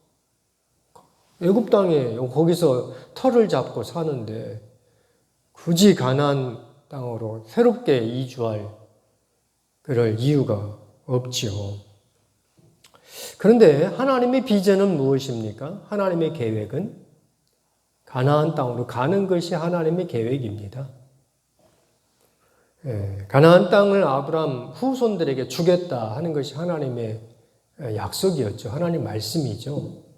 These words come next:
창세기 십오 장 십팔 절 말씀에 그러죠. 그날에 여호와께서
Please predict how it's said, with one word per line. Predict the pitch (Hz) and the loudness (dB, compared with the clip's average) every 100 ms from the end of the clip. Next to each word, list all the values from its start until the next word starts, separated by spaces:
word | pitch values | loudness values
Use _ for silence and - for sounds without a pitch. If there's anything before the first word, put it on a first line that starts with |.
| _ _ _ _ _ _ _ _ _ | _ _ _ _ _ _ _ _ _
창세기 | - 147 143 139 | 0 4 6 4
십오 | 139 180 165 | 4 4 6
장 | 151 | 6
십팔 | - - 170 | 4 2 2
절 | 165 165 | 6 4
말씀에 | 175 139 131 175 185 117 139 160 | 4 2 0 -2 0 0 -2 -6
그러죠. | - 123 110 190 247 - - | -8 -8 -4 -6 -6 -14 -6
그날에 | 147 143 151 190 | 2 6 8 8
여호와께서 | 135 123 127 120 123 117 170 208 - | 6 6 4 2 -4 -2 -2 -2 -6